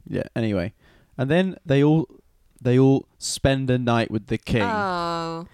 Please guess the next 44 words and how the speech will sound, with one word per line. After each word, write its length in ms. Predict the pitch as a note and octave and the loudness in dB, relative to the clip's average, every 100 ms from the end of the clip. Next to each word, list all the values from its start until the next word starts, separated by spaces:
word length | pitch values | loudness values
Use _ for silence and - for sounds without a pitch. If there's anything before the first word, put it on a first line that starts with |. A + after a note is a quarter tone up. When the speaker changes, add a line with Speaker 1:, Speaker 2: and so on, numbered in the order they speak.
| - | -16
Speaker 2:
okay. 300 | A3 E3 D#3+ | -12 -8 -6
Speaker 1:
Which 120 | E3 | -4
is 60 | A#2 | -2
a 60 | |
bit 220 | B2+ B2 _ | 0 -2 _
I 260 | B2+ C3 B2 - | 0 0 -2 -2
don't 200 | C3+ C3 - | 0 0 -2
remember 380 | A#2+ A#2+ G#2 G2+ | -2 -2 -2 -6
from 180 | A2 G2+ | -8 -6
Sunday 340 | A#2 G#2+ G#2 | -4 -4 -6
school. 380 | - - - B2 | -8 -4 -2 -2
Speaker 2:
Okay. 360 | - D3+ D#3 B3+ | -4 -6 -8 -8
Speaker 1:
And 100 | - | -8
so 180 | - A#2 | -2 2
I 120 | A#2 | 2
had 200 | B2 C3+ | 2 0
to 260 | - A#2+ A2+ - | 0 -2 -2 -8
Speaker 2:
<laughs> 100 | _ | _
Speaker 1:
reread 420 | B2+ C#3 D3 E3+ A2 | 0 2 4 2 0
that 120 | G#2 | -2
Speaker 2:
So 80 | - | 0
Speaker 1:
bit. 100 | C3 | 0
Speaker 2:
it's 80 | G#3+ | 0
kinda 140 | D#4+ | -4
like 140 | D#4 D4 | -6 -6
The 60 | |
Bachelor. 500 | C#4 D4+ - G3 - - _ _ _ _ _ _ - | -4 -4 -6 -10 -10 -12 _ _ _ _ _ _ -8
Speaker 1:
Do 120 | B2 | -2
they 240 | A#2+ B2+ A#2+ _ _ | 0 0 -4 _ _
fuck 280 | B2+ C3 | -2 -2
on 60 | B2+ | -4
The 80 | C3 | -4
Bachelor? 460 | C3+ - D3 D#3 - _ | -4 -6 -6 -6 -8 _
Speaker 2:
Yeah, 120 | G4 D#4+ | -12 -12
I 40 | |
think 200 | C4 A#3+ | -12 -16
they 80 | D3 | -14
do. 180 | D#3+ A#3+ _ _ _ _ _ _ _ _ _ _ | -14 -16 _ _ _ _ _ _ _ _ _ _
Speaker 1:
It's 120 | C3+ | -6
kinda 240 | - F#3+ F#3+ | -4 -2 0
like 140 | G3+ | -2
The 80 | G#3 | -2
Bachelor, 420 | A3 - - A#2 | -4 -4 -4 -2
Alice. 420 | G#2+ G#2 - - | -2 -4 -8 -18